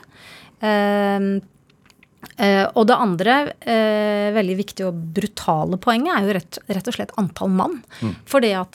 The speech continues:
Speaker 1: vi, eh, nato-landene er jo villige til å støtte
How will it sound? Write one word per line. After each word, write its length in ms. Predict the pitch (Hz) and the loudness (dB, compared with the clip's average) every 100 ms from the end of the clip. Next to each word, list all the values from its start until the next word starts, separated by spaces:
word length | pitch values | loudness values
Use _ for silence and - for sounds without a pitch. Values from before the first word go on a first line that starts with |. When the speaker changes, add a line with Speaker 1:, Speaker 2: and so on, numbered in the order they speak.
| 220 | -4
Speaker 1:
vi, 340 | 208 208 214 214 | -2 -2 0 0
eh, 880 | 214 220 - 107 214 - - 226 | 0 -2 -4 -4 -6 -8 -8 -6
nato-landene 720 | 220 202 185 - 196 202 262 | -4 -4 -4 -4 -4 0 0
er 60 | 214 | 0
jo 80 | 214 | 0
villige 400 | 226 196 170 175 | 0 0 -2 -6
til 120 | 214 | -4
å 120 | 220 | -4
støtte 520 | 220 240 226 - 196 | -2 -4 -4 -4 -4